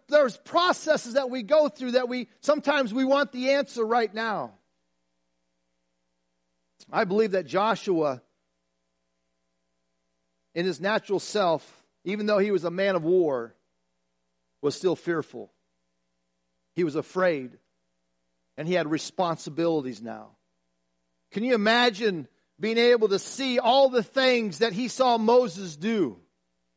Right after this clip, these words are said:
All the incredible moves of what he had to do. When Moses went up into Mount Sinai and he could only go halfway, and, and, and seeing all the miracles that Moses was a part of. And he's like, "Now I have to take that responsibility. I have to lead these Israelites."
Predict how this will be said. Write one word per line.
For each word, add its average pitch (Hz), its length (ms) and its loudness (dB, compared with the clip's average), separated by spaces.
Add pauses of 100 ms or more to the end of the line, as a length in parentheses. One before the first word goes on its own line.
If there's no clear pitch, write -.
(1300)
All 277 180 4
the 269 160 -2
incredible 262 560 2
moves 240 600 0 (280)
of 185 100 0
what 254 180 4
he 247 100 -6
had 254 160 2
to 208 60 -12
do. 254 160 0
When 208 120 4
Moses 226 340 2
went 254 200 0
up 247 160 -2
into 247 400 -6 (220)
Mount 247 240 0
Sinai 220 600 2
and 180 160 0 (180)
he 240 120 -4
could 254 120 0
only 254 160 2
go 240 140 2
halfway, 233 760 2
and, 139 120 -6 (220)
and, 190 200 -4
and 208 200 -6
seeing 294 320 0
all 285 340 4
the 254 140 0
miracles 262 540 0
that 233 140 -2
Moses 233 460 0
was 214 160 -8
a 214 60 -2
part 254 360 -2
of. 143 200 -2
And 170 160 -8
he's 202 160 -2
like, 220 180 0 (640)
"Now 175 180 -4
I 196 240 -2
have 233 220 0
to 226 60 -10
take 240 240 -2
that 233 140 -2
responsibility. 233 840 -2
I 196 240 0
have 233 260 0
to 240 80 -8
lead 233 580 -6
these 208 180 -10
Israelites." 240 760 -4